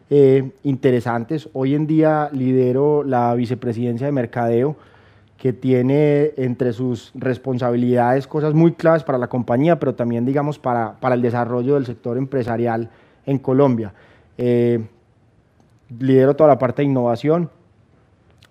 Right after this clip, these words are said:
todos los temas, digamos, de comunicación también en general de las diferentes marcas de la compañía en los ocho países donde está presente. <clears throat> Eh, también un gran cambio de transformación digital que estamos haciendo alrededor de los negocios y,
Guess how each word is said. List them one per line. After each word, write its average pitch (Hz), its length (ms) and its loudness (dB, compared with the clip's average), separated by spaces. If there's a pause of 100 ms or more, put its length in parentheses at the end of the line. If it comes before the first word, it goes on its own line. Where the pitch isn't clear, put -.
todos 127 160 0
los 135 140 2
temas, 127 220 -2
digamos, 127 260 -2
de 135 80 -6
comunicación 120 800 -4
también 135 560 0
en 131 160 -4
general 117 400 -2
de 135 80 -4
las 127 120 -2
diferentes 117 600 -4
marcas 135 400 -2
de 131 60 -4
la 120 100 -6
compañía 117 420 -4
en 135 60 -2
los 127 120 -4
ocho 127 220 -8
países 123 300 -6
donde 131 180 -6
está 110 160 -10
presente. 147 640 -4
<clears throat> - 60 -20 (720)
Eh, 120 300 0 (140)
también 135 480 4
un 160 100 2
gran 156 220 2
cambio 151 400 4
de 147 80 2
transformación 127 600 -2
digital 127 460 0
que 147 80 -8
estamos 139 300 -2
haciendo 120 280 -2
alrededor 123 360 -2
de 143 80 -2
los 147 120 0
negocios 147 600 0 (680)
y, 175 400 4